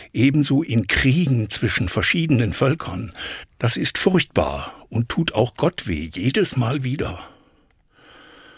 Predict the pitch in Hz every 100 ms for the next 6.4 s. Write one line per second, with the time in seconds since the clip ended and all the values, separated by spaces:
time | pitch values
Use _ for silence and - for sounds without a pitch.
0 | - - _ _ - - 156 156 131 82
1 | 101 90 131 - 117 - - 110 95 78
2 | 67 - 156 175 165 143 - - 110 123
3 | 113 - 87 - - 107 110 - - -
4 | - - - 92 - - 117 - - -
5 | 110 - - 151 139 78 73 - - 71
6 | 76 - -